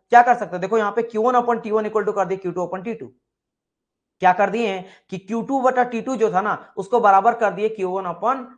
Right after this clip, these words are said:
टी वन का। तो क्या इसके जगह में मैं भी लिख सकता हूँ क्यू वन upon टी वन? पहले भी क्यू वन upon टी वन था, तो पहले भी क्यू वन upon टी वन है, इसके भी जगह में हम लोग क्या कर दिए, क्यू वन upon टी वन रख दिए।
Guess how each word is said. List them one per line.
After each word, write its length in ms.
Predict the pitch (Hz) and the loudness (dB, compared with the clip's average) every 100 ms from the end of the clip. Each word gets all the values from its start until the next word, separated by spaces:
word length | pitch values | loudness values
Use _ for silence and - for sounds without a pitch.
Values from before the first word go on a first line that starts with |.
| _ | _
टी 100 | 185 | -4
वन 160 | 170 135 | -4 -6
का। 200 | 113 107 _ _ | -12 -18 _ _
तो 60 | 175 | 0
क्या 140 | 214 | 0
इसके 380 | - 220 - 254 | 0 -6 -4 0
जगह 220 | 240 226 | 2 0
में 100 | 220 | -2
मैं 180 | 220 214 | -4 -2
भी 260 | 226 220 | -2 -2
लिख 120 | 185 - | -6 -6
सकता 260 | 226 - | -8 -6
हूँ 80 | 202 | -8
क्यू 140 | 208 | -4
वन 120 | 196 214 | -4 -4
upon 260 | 196 214 | -4 -4
टी 60 | 214 | -2
वन? 140 | 214 | -4
पहले 320 | 220 240 247 | -4 0 2
भी 100 | 269 | 2
क्यू 160 | 269 254 | -2 -4
वन 100 | 247 | -2
upon 240 | 247 240 | -2 -2
टी 80 | 233 | -4
वन 120 | 220 | -6
था, 240 | 202 202 202 _ _ | -4 -6 -6 _ _
तो 60 | 170 | -12
पहले 360 | - 180 185 | 2 4 4
भी 100 | 202 | 2
क्यू 200 | 220 220 | -2 -2
वन 80 | 220 | -2
upon 280 | 220 220 202 | -2 -4 -4
टी 80 | 220 | -2
वन 180 | 247 269 | 0 0
है, 220 | 170 - _ _ | -2 -8 _ _
इसके 260 | 220 - 285 | -10 -6 -4
भी 120 | 285 | 0
जगह 220 | 240 226 | 2 2
में 100 | 214 | -2
हम 100 | 202 | -4
लोग 100 | 196 | -2
क्या 140 | 190 | 0
कर 120 | 175 160 | 0 -4
दिए, 120 | 180 | -8
क्यू 200 | 180 165 | -8 -8
वन 100 | 156 | -8
upon 280 | 151 160 156 | -8 -10 -10
टी 80 | |
वन 120 | 139 127 | -14 -14
रख 140 | 117 | -20
दिए। 220 | 113 107 | _ -20